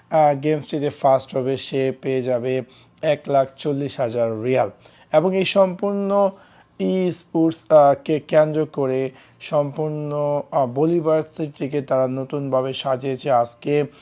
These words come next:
এবং এখানে বিভিন্ন ধরনের, আহ, নাচ, গান, আহ, এবং সাথে সাথে, আহ, সার্কাস, আরও নানান নানান সব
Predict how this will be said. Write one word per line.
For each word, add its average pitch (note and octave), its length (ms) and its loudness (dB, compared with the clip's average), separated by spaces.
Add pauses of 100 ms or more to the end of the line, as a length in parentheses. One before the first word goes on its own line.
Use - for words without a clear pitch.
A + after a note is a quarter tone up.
(180)
এবং C#3+ 280 0
এখানে C#3+ 340 -6
বিভিন্ন C#3 500 -6
ধরনের, C3+ 580 -2 (360)
আহ, B2+ 280 0
নাচ, C3+ 640 2 (120)
গান, C3 440 0 (300)
আহ, C3 360 0
এবং C3+ 220 -4
সাথে C3+ 300 -4
সাথে, C3 320 -2
আহ, B2+ 360 -2
সার্কাস, C3+ 840 2 (340)
আরও F#3+ 240 6
নানান E3 320 4
নানান D3+ 220 0
সব C3+ 260 2